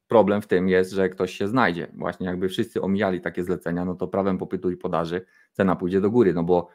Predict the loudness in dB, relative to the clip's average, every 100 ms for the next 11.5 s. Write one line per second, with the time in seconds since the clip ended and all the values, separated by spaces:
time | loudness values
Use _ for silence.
0 | _ 0 2 4 2 0 2 4 2 0
1 | -4 -2 -2 0 2 2 2 2 2 2
2 | 0 -2 0 2 0 -2 -6 _ _ _
3 | _ -8 -2 0 0 2 2 0 2 0
4 | 0 -4 -2 -6 -6 _ 2 4 6 4
5 | 2 2 0 -2 -4 _ _ -4 -4 -4
6 | -4 -2 -2 0 -2 0 -2 -6 -4 -6
7 | -2 -2 -4 -10 -20 _ _ -2 0 0
8 | 0 -2 -2 -2 -4 -6 0 0 2 2
9 | 2 0 -4 -6 -8 -4 -4 -4 -8 -8
10 | -4 -4 -6 -10 _ _ _ -2 2 2
11 | 2 0 -2 -4